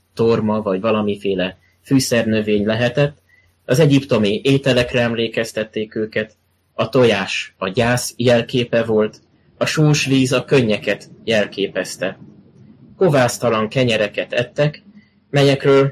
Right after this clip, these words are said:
eszükbe jutott, hogy a menekülésükkor nem is volt alkalmuk arra, hogy megkelesszék a tésztát, hanem csak gyorsan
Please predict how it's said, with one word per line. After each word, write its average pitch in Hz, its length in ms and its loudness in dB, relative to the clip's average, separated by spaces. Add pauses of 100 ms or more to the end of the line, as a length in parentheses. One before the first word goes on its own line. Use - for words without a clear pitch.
eszükbe 127 460 0
jutott, 135 380 0
hogy 120 140 -2
a 117 40 2
menekülésükkor 131 1040 0 (140)
nem 151 220 2
is 135 120 0
volt 123 220 2
alkalmuk 120 600 0
arra, 117 300 0
hogy 107 160 -2
megkelesszék 107 760 -4
a 92 120 -4
tésztát, 123 560 -4 (280)
hanem 147 220 2
csak 139 180 0
gyorsan 131 560 2